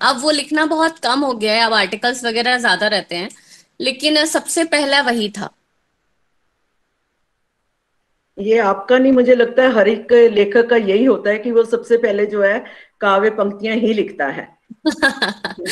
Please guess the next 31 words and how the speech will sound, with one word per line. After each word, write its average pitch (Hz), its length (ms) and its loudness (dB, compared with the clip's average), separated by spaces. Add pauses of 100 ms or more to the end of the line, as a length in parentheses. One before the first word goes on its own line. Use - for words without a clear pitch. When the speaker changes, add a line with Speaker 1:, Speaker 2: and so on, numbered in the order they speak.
(420)
Speaker 1:
हाँ, 196 480 0 (260)
सही 233 280 -2
कह 196 160 -2
रही 170 120 -6
हैं 165 80 -8
आप, 160 180 -10 (840)
क्योंकि 320 240 -2
वो, 349 400 -2
अ, 214 800 0
लेखक 262 420 0
जो 320 300 -4
मन 269 280 0
से 392 160 -4
बनता 311 320 -2
है 339 140 4
वो 349 140 -4
शायद 339 320 0
मन 262 240 -2
की 277 140 -8
बात 311 200 0
लिखते, 285 420 -6
लिखने 269 380 -2
के 330 140 -4
लिए 302 260 0
ही 339 480 2
काव्य 254 460 -4
पंक्तियों 269 440 -6
को 277 120 -4
choose 247 360 -10
करता 175 340 -4
है। 156 160 -6